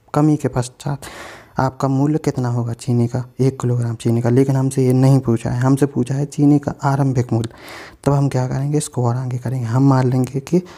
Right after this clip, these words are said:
आरंभिक जो मूल्य है क्या होगा? X। हम आरंभिक मूल्य X मान लेंगे। अब हम क्या करेंगे?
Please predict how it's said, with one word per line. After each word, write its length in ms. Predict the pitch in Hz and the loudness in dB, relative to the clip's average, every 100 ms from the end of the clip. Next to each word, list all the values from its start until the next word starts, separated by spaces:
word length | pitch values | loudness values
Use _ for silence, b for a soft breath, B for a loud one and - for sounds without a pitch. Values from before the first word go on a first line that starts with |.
| B B B _ | B B B _
आरंभिक 480 | 151 147 151 147 151 - | -2 0 0 0 -2 -2
जो 80 | 139 | 0
मूल्य 340 | 131 135 120 | 0 0 -4
है 260 | 123 131 170 _ _ _ _ _ _ _ _ _ - _ - - B B B B B _ | -8 -8 -10 _ _ _ _ _ _ _ _ _ -20 _ -20 -20 B B B B B _
क्या 120 | 131 | 0
होगा? 320 | 135 131 151 196 _ _ - | 2 0 -2 -4 _ _ -4
X। 400 | 131 120 - - - - - - _ - _ _ _ _ _ _ _ _ _ _ _ _ _ _ _ _ _ _ _ _ _ _ _ _ _ _ _ b b b - | -4 -2 -6 -6 -10 -20 -20 -20 _ -20 _ _ _ _ _ _ _ _ _ _ _ _ _ _ _ _ _ _ _ _ _ _ _ _ _ _ _ b b b 0
हम 140 | 135 135 | 4 4
आरंभिक 440 | 131 131 131 123 | 4 2 0 0
मूल्य 280 | 123 143 - - | 0 0 -2 -4
X 260 | 147 135 - | -4 -2 -2
मान 160 | 113 110 | -2 -2
लेंगे। 320 | 117 120 139 _ _ | -2 -4 -8 _ _
अब 120 | 143 | -2
हम 140 | 143 139 | -2 -2
क्या 160 | 135 | -4
करेंगे? 400 | 123 120 123 143 | -6 -6 -6 -6